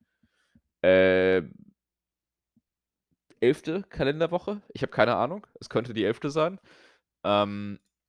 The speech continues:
ich, äh, kenne mich mit Kalenderwochen nicht so aus. Schau doch mal. Eins, zwei, drei, vier, fünf, sechs.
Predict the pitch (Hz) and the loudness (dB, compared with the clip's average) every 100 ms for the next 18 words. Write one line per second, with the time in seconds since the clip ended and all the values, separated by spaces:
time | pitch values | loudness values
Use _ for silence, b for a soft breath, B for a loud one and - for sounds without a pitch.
0 | _ - _ _ _ _ _ - - - | _ -20 _ _ _ _ _ -18 -16 -12
1 | - 92 92 92 - _ - 104 104 101 | -6 -2 -2 -4 -8 _ -10 -8 -8 -10
2 | - 98 101 98 104 98 92 73 190 - | -4 -2 0 -2 -4 -8 -4 -4 -6 -12
3 | - _ _ _ _ _ _ - 113 101 | -20 _ _ _ _ _ _ -6 -4 -2
4 | 80 82 - 107 - - 98 101 98 90 | -4 -8 -12 -14 -12 -10 -4 -2 -4 -4
5 | 92 101 _ - 90 87 - 104 110 - | -4 -4 _ -10 -6 -6 -8 -14 -14 -18
6 | _ _ _ _ - 92 92 - - | _ _ _ _ -6 -4 -4 -10 -20